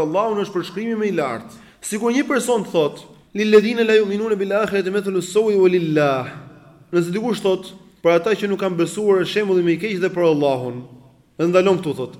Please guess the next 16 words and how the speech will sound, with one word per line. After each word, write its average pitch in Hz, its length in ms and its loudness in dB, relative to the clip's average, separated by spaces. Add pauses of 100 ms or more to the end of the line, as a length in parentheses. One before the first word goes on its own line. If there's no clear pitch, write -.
E 170 80 -4
lidhi 240 280 -2
fjalin 214 440 0 (300)
edhe 208 180 0
ndaloi. 156 380 0 (1040)
Thot, 180 160 0
dhe 208 140 6
e - 20 0
ndërpreu 208 380 6
fjalin, 170 260 2
thot, 135 240 -6
me 185 180 2
dashje. 131 520 0 (800)
Ky 208 160 -2
quhet 180 300 2
kafir, 170 480 2